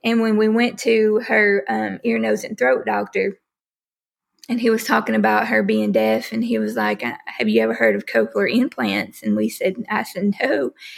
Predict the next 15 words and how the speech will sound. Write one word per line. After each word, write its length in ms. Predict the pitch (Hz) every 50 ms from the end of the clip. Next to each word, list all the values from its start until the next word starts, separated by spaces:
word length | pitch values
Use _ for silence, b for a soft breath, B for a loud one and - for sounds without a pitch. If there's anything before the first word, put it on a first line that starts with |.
| B B B B B B B B
He 180 | - 269 254
said, 240 | - - 247 226 214
"Well, 140 | 214 220 214
do 100 | 202 226
you 160 | 226 240 269
know 220 | 277 262 254 277 277
who 180 | 262 233 226
Rush 300 | 226 240 226 240 - -
Limbaugh 560 | 226 196 214 226 233 226 - 311 330 320 294 -
is?" 380 | 311 311 269 - - 311 269 - - -
<laughs> 120 | 403 - -
And 120 | 262 247
I 180 | - - 208 247
said, 260 | - - - 240 226 254
"Yes." 720 | 262 294 262 208 226 - - - - - 349 - -